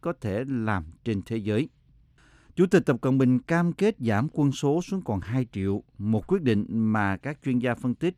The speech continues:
coi như nằm trong khuôn khổ công cuộc hiện đại hóa quân đội đang diễn tiến. Ông Tập cũng cam kết không lặp lại những lỗi lầm trong quá khứ. Ông nói, người Trung Quốc luôn luôn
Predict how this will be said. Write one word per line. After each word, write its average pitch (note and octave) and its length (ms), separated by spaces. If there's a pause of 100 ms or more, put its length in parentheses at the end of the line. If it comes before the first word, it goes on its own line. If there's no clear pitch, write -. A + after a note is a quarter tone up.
coi A#2+ 180
như A#2 140
nằm G#2 260
trong A2+ 220
khuôn A#2+ 160
khổ G2 400
công A#2+ 160
cuộc G#2 280 (480)
hiện A#2+ 280
đại G#2 140
hóa B2+ 280
quân C3+ 180
đội F#2+ 220
đang A2+ 260
diễn G2 200
tiến. B2+ 300 (920)
Ông F3 120
Tập C#3+ 180
cũng D#3 140
cam E3 220
kết A3+ 260
không F3+ 200
lặp B2 140
lại G#2+ 300
những A2+ 280
lỗi C3+ 140
lầm A2+ 280
trong A#2 280
quá B2 140
khứ. C#3+ 400 (1000)
Ông A#2+ 200
nói, B2+ 320 (380)
người C#3 120
Trung F#3 200
Quốc B3+ 200
luôn G3+ 200
luôn G3 200